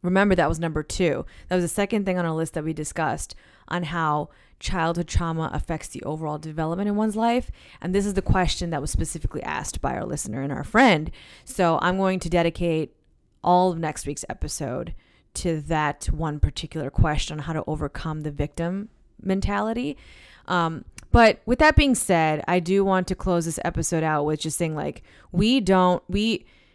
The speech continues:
I felt a lot of, and I think I told you this too, I kind of dragged my feet on recording this one because I just felt so many emotions. And it wasn't because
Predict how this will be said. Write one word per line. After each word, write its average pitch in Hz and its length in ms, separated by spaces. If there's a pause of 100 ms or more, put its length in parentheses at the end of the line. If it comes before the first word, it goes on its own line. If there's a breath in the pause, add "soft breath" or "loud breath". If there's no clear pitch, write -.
(320 soft breath)
I 202 160
felt 233 320
a 254 60
lot 185 260
of, 175 220
and 190 120
I 190 40
think 196 220
I 185 80
told 185 200
you 156 80
this 160 200
too, 170 220
I 180 100
kind 247 140
of 240 60
dragged 170 320
my 156 160
feet 156 340
on 160 100
recording 160 480
this 185 180
one 226 320 (280 soft breath)
because 180 240
I 170 100
just 160 200
felt 165 220
so 160 160
many 151 180
emotions. - 540
And 185 120
it 160 120
wasn't 233 400
because 175 680